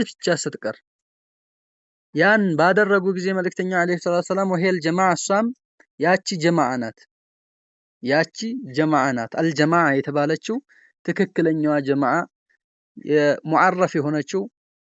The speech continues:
አለቲ ተተቢዑ አስሓበ ረሱሊላሂ ሰለላሁ ዐለይሂ ወሰለም ወነቢየሁም፣ የነቢዩን ባልደረቦችና ነቢዩን የምትከተል የሆነችው ጀማዓ መሆኑን በተናገሩ ጊዜ ነቢዩ ዐለይሂ ሰላቱ ወሰላም ያችን ቡድን የሚከተሉ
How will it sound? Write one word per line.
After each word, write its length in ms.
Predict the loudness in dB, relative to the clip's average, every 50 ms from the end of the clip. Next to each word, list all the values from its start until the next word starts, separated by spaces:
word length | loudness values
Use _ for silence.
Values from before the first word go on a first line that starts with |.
| _ _ _ -4
አለቲ 280 | -2 0 0 0 0 -2 -2
ተተቢዑ 540 | 0 0 0 0 2 0 2 2 2 0 0 0 -2
አስሓበ 440 | -2 -4 -4 0 0 2 2 2 2
ረሱሊላሂ 500 | 2 2 0 -2 -2 -2 -2 -2 0 0 -2
ሰለላሁ 280 | -2 -2 0 2 2
ዐለይሂ 100 | 2 2
ወሰለም 320 | 0 0 0 0 0 0 -2 -4 _ _ _ _ _ _ _ _ _ _ _ _ _ -2
ወነቢየሁም፣ 1300 | 0 2 4 4 4 2 0 -2 _ _ _ _ _ _ -4 -4 -2 0 0 2 2 2 2 2 -2 -4 -6 _ _ _ _ _ _ _ _ -4
የነቢዩን 420 | -4 -2 -2 -2 -2 -2 0 2
ባልደረቦችና 720 | 2 2 2 2 2 2 0 0 0 -2 -4 -4 -4 0 0 0
ነቢዩን 380 | 0 0 -2 -2 -2 -2 0 0
የምትከተል 640 | 0 -2 -4 -4 -6 -8 -6 -6 -6 -4 -4 -2 -2
የሆነችው 400 | 0 0 0 -2 -4 -4 -6 -8
ጀማዓ 320 | -4 -2 0 0 2 0 0 0
መሆኑን 380 | -2 -2 -2 -2 -2 -4 -4 -6 -8 _ -20 -20 -20 -20 -20 _ _ 0
በተናገሩ 600 | 0 2 4 4 4 4 4 2 4 2 2 2 2
ጊዜ 160 | 0 0 0 0
ነቢዩ 220 | 0 0 0 2 2
ዐለይሂ 260 | 2 4 2 2 -2
ሰላቱ 320 | -2 -4 -2 -2 -2 -2 -2
ወሰላም 380 | -4 -6 -4 -2 0 0 0 -2 -4 _ _ _ _ _ _ _ -6 0
ያችን 440 | 2 2 2 2 0 -2 -4 -2 -2
ቡድን 300 | -2 -2 -2 -2 -2 -2
የሚከተሉ 760 | 0 0 0 0 -2 -2 -4 -4 -6 -6 -6 _ -6 -4 -2